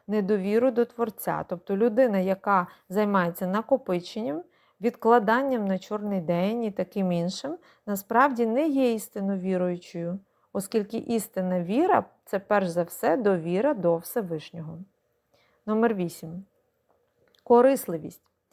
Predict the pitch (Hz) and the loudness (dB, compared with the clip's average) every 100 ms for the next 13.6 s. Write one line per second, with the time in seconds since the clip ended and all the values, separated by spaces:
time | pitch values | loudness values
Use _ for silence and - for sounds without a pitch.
0 | _ _ _ - - - 208 233 320 392 | _ _ _ -20 -18 0 2 4 4 4
1 | 403 277 254 233 254 - 285 269 - 277 | 2 2 4 4 4 0 -4 -4 -6 -4
2 | 247 226 180 190 - 185 185 220 359 339 | 0 0 0 -6 -2 0 2 0 -2 -2
3 | 370 349 330 320 - 220 254 392 - 233 | -4 -4 -6 -6 -2 0 0 -4 -4 -2
4 | 202 185 226 349 381 254 254 320 302 233 | 0 0 0 0 0 0 0 -4 -2 -4
5 | - 185 170 - 185 - 240 202 175 160 | -4 -6 -6 -8 -10 -2 0 0 -2 0
6 | 175 240 480 - - - _ - _ - | 2 4 2 -2 -12 -14 _ -20 _ -10
7 | 240 - 262 247 220 214 180 233 254 254 | -6 2 4 4 2 -4 -2 0 2 2
8 | 202 175 185 226 - 202 180 170 - 208 | 2 2 0 -4 -4 0 2 2 0 0
9 | 330 370 208 - 233 330 - 196 - _ | 2 2 -2 0 -2 -2 -4 -8 -10 _
10 | - _ 196 226 349 370 349 - 202 170 | -20 _ -2 0 0 0 -2 2 2 2
11 | 180 - 202 247 294 370 285 202 185 202 | -2 -2 2 2 2 -2 -2 -2 -4 -4
12 | 196 190 185 180 - 180 180 226 302 302 | -2 0 0 -2 0 2 4 4 2 -2
13 | 196 185 170 185 202 | 0 0 0 -4 -4